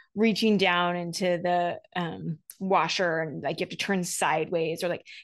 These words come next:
getting out, in and out of bed and just feeling cumbersome, and just not being able to move in the ways that I wanted to move was excruciating for me. And I'm five two. So when I was pregnant, there was really nowhere for the baby to go.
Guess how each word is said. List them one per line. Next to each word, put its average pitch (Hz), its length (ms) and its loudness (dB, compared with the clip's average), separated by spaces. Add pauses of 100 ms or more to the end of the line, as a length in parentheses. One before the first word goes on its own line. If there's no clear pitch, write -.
getting 226 240 4
out, 196 120 2
in 202 220 0
and 202 80 4
out 185 100 4
of 156 200 -6
bed 196 320 4
and 190 100 -4
just 175 140 -12
feeling 170 240 -8
cumbersome, 190 800 2
and 170 180 -6 (420)
just 240 140 -4
not 240 300 0
being 320 200 2
able 254 140 2
to 196 220 0
move 190 640 6 (420)
in 208 100 2
the 202 80 4
ways 185 280 2
that 175 140 -2
I 180 80 0
wanted 180 260 -4
to 180 140 -6
move 175 240 0
was 196 120 0
excruciating 180 1000 -2
for 175 100 -8
me. 170 220 -8 (280)
And 214 120 0
I'm 320 220 2 (140)
five 202 300 2
two. 185 300 -2
So 180 500 0
when 202 160 2
I 247 400 0
was 208 140 -10
pregnant, 214 380 0
there 190 60 0
was 185 140 -4
really 359 280 4
nowhere 226 420 4
for 220 100 -4
the 190 80 -2
baby 185 280 2
to 170 100 -6
go. 170 220 -4